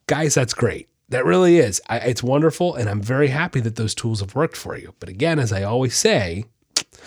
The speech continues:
as I always say, uh, as a trainer, as a behavior specialist, it's my job to research these tools, use these tools, and find the tool that's going to work best overall. Not ten percent of the time, not twenty.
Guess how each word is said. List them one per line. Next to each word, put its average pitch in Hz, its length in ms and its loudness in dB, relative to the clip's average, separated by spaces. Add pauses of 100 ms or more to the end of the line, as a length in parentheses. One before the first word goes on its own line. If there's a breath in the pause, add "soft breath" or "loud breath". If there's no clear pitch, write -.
(200 loud breath)
as 101 100 -10
I 90 120 -6
always 208 360 0
say, 233 400 0 (380 loud breath)
uh, 113 180 -2 (100)
as 117 120 -4
a 107 60 -4
trainer, 117 640 -2
as 98 140 -2
a 90 40 -6
behavior 127 300 0
specialist, 135 580 -2
it's 110 160 -8
my 143 300 0
job 120 480 -2
to 107 480 -2
research 139 500 0
these 95 180 -4
tools, - 360 -10
use 190 220 -2
these 101 200 -2
tools, 90 300 -8 (240 loud breath)
and 127 160 -2
find 196 360 0
the 180 60 2
tool 151 220 -4
that's 131 160 -2
going 117 240 0
to 110 80 -2
work 101 320 -6 (240 soft breath)
best 101 400 -2 (340 loud breath)
overall. 110 800 2 (240)
Not 170 240 2
ten 202 260 2
percent 139 320 2
of 92 60 -4
the 87 60 -6
time, 92 260 -6
not 143 220 -2
twenty. 208 260 0